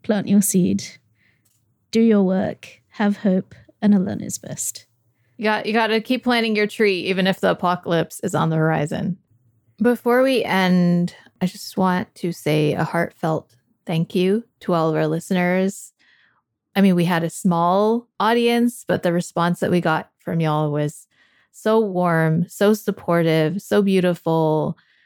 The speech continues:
Speaker 2: Um, and I, I didn't know if non-Muslims would be interested in this, but non-Muslims were also listening and sending us really kind words and thoughts and support, like monetary support. I didn't know if,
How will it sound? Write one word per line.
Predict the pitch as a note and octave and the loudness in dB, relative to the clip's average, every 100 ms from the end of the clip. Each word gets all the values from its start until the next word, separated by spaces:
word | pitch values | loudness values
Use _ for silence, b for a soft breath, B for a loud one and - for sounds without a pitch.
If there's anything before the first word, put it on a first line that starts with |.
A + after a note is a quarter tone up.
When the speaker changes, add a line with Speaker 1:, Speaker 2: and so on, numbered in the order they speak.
| _ _ - | _ _ -6
Speaker 2:
Um, | F3 D#3+ D#3 D3+ - - - - | -2 0 0 0 -2 -6 -10 -4
and | F#3+ | -2
I, | F3+ F3+ F3+ - _ _ - | 0 -2 -2 -6 _ _ -4
I | F3+ | 0
didn't | G3+ G3+ G3+ | 2 2 2
know | G3 G#3 | 4 4
if | F#3 - - _ _ _ - | 2 -4 -20 _ _ _ -2
non-Muslims | F#3 F3 F3+ F3+ F#3+ F3 E3+ | 0 2 0 0 2 2 2
would | D#3+ | 0
be | D#3 | 0
interested | D3 - - - | 0 -4 -10 -4
in | D#3 D#3 | 0 0
this, | D3+ - | -2 -4
but | - - | -4 0
non-Muslims | D#3+ D#3+ E3 - F3 F3 | 0 0 -2 -2 -2 -2
were | F3+ | -2
also | E3+ F#3 - D#3+ D#3+ F#3+ | -2 -2 -2 -2 -2 -2
listening | F3+ F3 D#3+ D#3 D3 | -2 -2 0 0 0
and | D3 | -2
sending | D3 D3+ | -2 -2
us | - - | -4 -6
really | - G3 | -6 -4
kind | - E3+ E3+ F#3 _ - | -4 -4 -4 -6 _ -4
words | F#3 D#3+ D#3+ | 0 0 0
and | D3+ D#3 | -2 -2
thoughts | D3+ - | -4 -2
and | F3 F3 | -4 -2
support, | F#3+ - B3 G3+ _ - | -4 -2 0 -2 _ -6
like | F3+ - - | -6 -6 -8
monetary | - F#3+ B3+ - F#3 F3+ | -2 0 0 -2 0 0
support. | - F3+ G3+ F3 E3 | -4 -4 -2 -2 -2
I | - F#3 | -4 -2
didn't | F#3+ G3+ G3+ | 0 0 2
know | F#3 F#3+ G3+ G3 G3 | 2 4 4 4 2
if, | F3+ - - | 0 -4 -12